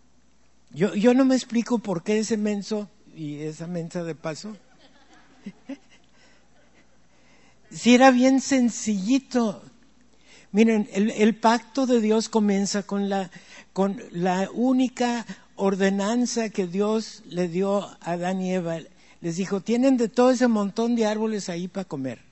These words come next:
Nada más de este no." ¿Entienden por qué comieron de ese? <laughs>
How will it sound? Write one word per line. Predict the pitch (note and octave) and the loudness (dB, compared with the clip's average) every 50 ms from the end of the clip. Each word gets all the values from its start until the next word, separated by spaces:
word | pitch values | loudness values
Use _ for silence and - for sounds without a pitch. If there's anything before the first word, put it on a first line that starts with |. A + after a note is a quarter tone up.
| _ _ _ _ _ _ _ - _ _ | _ _ _ _ _ _ _ -20 _ _
Nada | E3 G#3+ A3+ | -4 -2 0
más | A#3+ B3 A3 - | 0 -2 -2 -2
de | A#3 | -6
este | A3+ - - - A3 | -6 -6 -6 -4 -4
no." | A3 A3 A3 - - - - - - _ _ _ _ _ - _ _ _ _ _ - _ _ _ _ _ _ _ _ _ _ _ _ _ _ _ _ _ _ _ _ _ _ _ _ _ - - _ _ _ _ _ _ _ _ _ _ _ - _ _ _ _ - _ _ _ _ _ _ _ - _ _ _ _ _ _ _ _ _ _ _ _ _ _ _ _ _ _ _ - | -4 -4 -4 -8 -12 -20 -20 -20 -20 _ _ _ _ _ -20 _ _ _ _ _ -20 _ _ _ _ _ _ _ _ _ _ _ _ _ _ _ _ _ _ _ _ _ _ _ _ _ -20 -20 _ _ _ _ _ _ _ _ _ _ _ -20 _ _ _ _ -20 _ _ _ _ _ _ _ -20 _ _ _ _ _ _ _ _ _ _ _ _ _ _ _ _ _ _ _ -10
¿Entienden | C#3+ C#3 C3+ - D3 D#3+ E3+ F3+ G3 F3 | -10 -10 -6 -6 -6 -6 -4 -6 -8 -10
por | E3 - C#3 A#2+ | -10 -12 -14 -10
qué | - F3 | -10 -12
comieron | - - E3+ E3 D#3+ F3 F3 F#3 F#3 E3+ | -10 -8 -8 -8 -6 -8 -8 -8 -10 -10
de | F3+ F#3 | -10 -12
ese? | F#3+ - G#3 G#3 G3+ - _ _ _ _ _ _ - _ _ _ _ _ _ _ _ _ _ _ _ _ _ - - _ G#3 G#3+ A3 A3+ A3+ A#3+ A#3 A3+ G#3 G#3 G3+ _ _ G3+ G3+ _ _ _ _ _ _ _ _ _ _ _ _ _ _ _ _ _ _ _ _ _ | -14 -12 -14 -14 -14 -16 _ _ _ _ _ _ -20 _ _ _ _ _ _ _ _ _ _ _ _ _ _ -20 -20 _ _ _ _ _ _ _ _ _ _ _ _ _ _ _ _ _ _ _ _ _ _ _ _ _ _ _ _ _ _ _ _ _ _ _ _ _
<laughs> | - - A3+ | -6 -4 -4